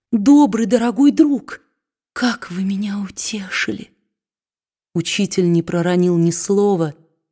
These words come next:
и молча склонился к ней, потому что сердце его было переполнено. Они всё ещё сидели вдвоём на том же могильном холмике, когда к ним подошёл дед Нелли.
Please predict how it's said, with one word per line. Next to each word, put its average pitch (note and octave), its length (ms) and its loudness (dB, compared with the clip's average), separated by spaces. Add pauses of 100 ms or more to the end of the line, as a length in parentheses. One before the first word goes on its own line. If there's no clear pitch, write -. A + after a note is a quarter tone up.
и E3+ 100 2
молча A#3 560 0
склонился E3+ 640 -2
к - 140 -10
ней, E3+ 460 -2 (360)
потому D#3+ 320 -2
что - 200 -6
сердце A3+ 540 -2
его D3 180 -2
было D3+ 380 -4 (340)
переполнено. D3+ 880 -4 (1040)
Они E3+ 220 4
всё F3+ 220 0
ещё E3+ 220 0
сидели E3 360 0
вдвоём E3+ 520 0
на D#3+ 120 0
том G3 240 0
же E3 100 -2
могильном F3 480 0
холмике, G3 680 -2 (380)
когда G3+ 340 2
к C#4 80 -6
ним B3 160 4
подошёл G3 460 0
дед G#3+ 420 -4
Нелли. D3 520 -2